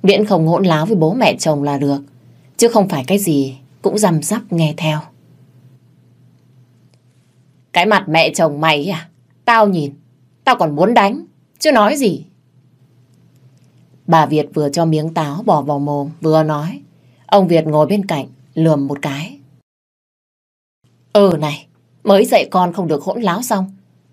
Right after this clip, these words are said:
bây giờ bà lại quay sang nói như thế ngay được à?" Thấy chồng bắt bè bà, bà vội vàng giải thích. "Con Ngân nhà mình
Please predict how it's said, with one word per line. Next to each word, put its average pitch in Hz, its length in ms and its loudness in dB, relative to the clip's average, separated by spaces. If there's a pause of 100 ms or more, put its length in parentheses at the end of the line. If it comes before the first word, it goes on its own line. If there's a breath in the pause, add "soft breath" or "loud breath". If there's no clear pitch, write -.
bây 254 100 4
giờ 208 140 6
bà 165 220 4
lại 160 160 4
quay 208 140 4
sang 214 260 -4
nói 180 160 2
như 285 100 -4
thế 277 140 -4
ngay 254 240 0
được 165 160 -2
à?" - 160 -8 (1900)
Thấy 175 220 0
chồng 151 240 -2
bắt - 160 -4
bè 156 240 -2
bà, 139 360 -10 (340)
bà 170 160 4
vội 160 220 0
vàng 151 280 -6
giải 135 280 -8
thích. 202 160 -10 (2000)
"Con 180 200 2
Ngân 180 200 2
nhà 156 100 -2
mình 143 280 -6